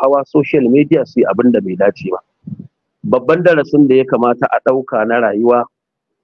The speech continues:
shi ne, wannan baiwar Allah da mutuwa izo mata bagatatan ba tare da shiri ba, shi ne,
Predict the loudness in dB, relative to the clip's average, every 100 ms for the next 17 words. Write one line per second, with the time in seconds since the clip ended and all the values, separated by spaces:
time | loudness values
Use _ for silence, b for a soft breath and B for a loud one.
0 | _ -10 -4 0 2 2 -4 _ _ _
1 | _ _ _ _ _ 0 0 2 2 2
2 | 0 -2 -2 0 -2 0 0 2 2 2
3 | -2 -8 0 2 2 0 -2 -2 -2 -2
4 | -2 -2 -2 -4 -2 -2 0 0 0 2
5 | -2 -4 -2 0 0 0 -2 -4 _ _
6 | _ _ _ _ _ _ -8 -4 2 4
7 | 2